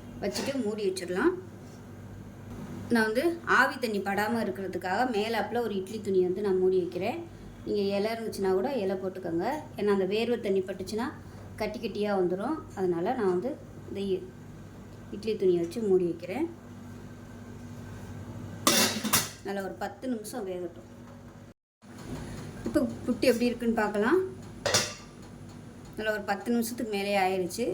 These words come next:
இது வந்து எடுத்து இப்படி அமுக்கி பார்த்தீங்கன்னா உங்களுக்கு நல்லா அமுங்க வரும். அதே சமயம் நல்லா உருட்டுறதுக்கு வரும், நூல் மாதிரி உருட்ட வரும். பாருங்க, இந்த மாதிரி நூல் மாதிரி உருட்டை வந்துச்சுன்னா புட்டு ரெடி ஆயிடுச்சுன்னு அர்த்தம்.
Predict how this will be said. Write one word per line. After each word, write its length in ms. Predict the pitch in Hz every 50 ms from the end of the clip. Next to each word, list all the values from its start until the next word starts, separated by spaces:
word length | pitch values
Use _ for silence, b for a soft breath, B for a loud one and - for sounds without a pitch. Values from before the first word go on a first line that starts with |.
| - - - - -
இது 80 | 240 208
வந்து 160 | 208 214 240 302 320 - 208
எடுத்து 240 | 214 226 233 - 269
இப்படி 180 | 226 208 196 185
அமுக்கி 240 | 208 247 254 - 294 247
பார்த்தீங்கன்னா 380 | 202 185 185 185 180 190 214 254 285 254
உங்களுக்கு 280 | 202 190 190 185 190 185
நல்லா 200 | 185 190 220 208 196
அமுங்க 260 | 196 208 226 220 220 202 180
வரும். 260 | 170 165 185 233 320 370 - - - - - - - - - - - - - - - - - - - - - - - - -
அதே 160 | 190 214 226 254 240 226
சமயம் 320 | 202 202 202 247 311 285 208
நல்லா 160 | 208 220 226 214 202 214
உருட்டுறதுக்கு 540 | 240 233 233 - 247 214 - - - 220 214 190
வரும், 220 | 175 165 170 180 - - - - - - - - - - - 214
நூல் 220 | 226 240 262 262 240 226
மாதிரி 160 | 208 208 240 240 208 208
உருட்ட 220 | 208 202 - 214 190 180
வரும். 200 | 175 170 170 165 - - 190
பாருங்க, 260 | 185 185 185 208 247 311 294 - -
இந்த 120 | 339 359 381 -
மாதிரி 180 | - 196 247 311 339 - - - - - - - - - - - -
நூல் 200 | 214 226 226 226 214 202
மாதிரி 160 | 202 214 226 214 196
உருட்டை 220 | 190 190 190 220 202
வந்துச்சுன்னா 360 | 185 175 180 175 - 202 247 339 370 B B B B B B B -
புட்டு 260 | - - - 233 208 196
ரெடி 140 | 180 185 190 190
ஆயிடுச்சுன்னு 380 | 190 185 185 - 196 196 185 175
அர்த்தம். 300 | 170 170 - 214 277 339